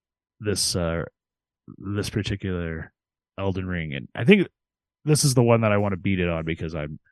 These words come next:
I just really like this character a lot more and how I've leveled them up and the, and the equipment and weapons I have. I just, it's so much more fun. So, and plus I can play it on my big T V. Whenever I try playing it through my P C on my television, it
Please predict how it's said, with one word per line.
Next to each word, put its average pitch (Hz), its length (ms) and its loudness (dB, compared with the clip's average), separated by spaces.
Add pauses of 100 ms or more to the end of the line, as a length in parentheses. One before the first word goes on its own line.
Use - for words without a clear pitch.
I 131 80 2
just 131 180 4
really 110 200 4
like 98 180 0
this 92 140 -4
character 92 360 -4
a 85 40 0
lot 80 180 -2
more 80 320 -6
and 76 220 -10 (400)
how 101 240 0
I've 95 200 0
leveled 92 320 0
them 87 180 -2
up 82 200 -4
and 80 160 -8
the, 69 100 -10 (100)
and 80 140 -10
the 76 120 -10
equipment - 380 -8
and 76 80 -12
weapons 78 360 -8
I 67 100 -10
have. - 260 -14
I - 60 -10
just, - 420 -10 (640)
it's 208 100 2
so 247 120 4
much 226 160 6
more 196 120 6
fun. 90 320 2 (440)
So, 82 440 -4 (360)
and 196 140 6
plus 208 240 10
I 165 80 12
can 139 100 4
play 139 140 8
it 123 60 8
on 113 60 4
my 104 100 2
big 92 200 -2
T - 160 -10
V. - 100 -12 (500)
Whenever 170 280 10
I 165 120 12
try 131 500 6
playing 120 280 0
it 101 100 -6
through 123 100 0
my 104 180 0 (180)
P 123 160 0
C 107 240 0
on 95 120 -2
my 92 120 -4
television, 87 580 -6
it 80 100 -8